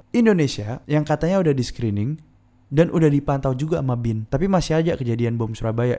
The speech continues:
yang menewaskan beberapa orang di gereja-gereja di Surabaya.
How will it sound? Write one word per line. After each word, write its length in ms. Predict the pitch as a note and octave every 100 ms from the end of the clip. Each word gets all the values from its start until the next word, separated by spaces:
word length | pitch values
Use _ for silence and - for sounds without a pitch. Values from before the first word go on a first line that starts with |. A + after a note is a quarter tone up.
| A2
yang 400 | G#2 G#2 A#2 - _ _ _ _
menewaskan 560 | - A#2 A2+ - A#2+ G#2+
beberapa 240 | G#2+ B2+
orang 240 | A2 A#2 A2+
di 400 | A2+ B2+ C3 - A#2
gereja-gereja 480 | A2 G#2+ G#2+ A2
di 80 | B2
Surabaya. 560 | G#2+ A2 G#2+ A#2+ G2+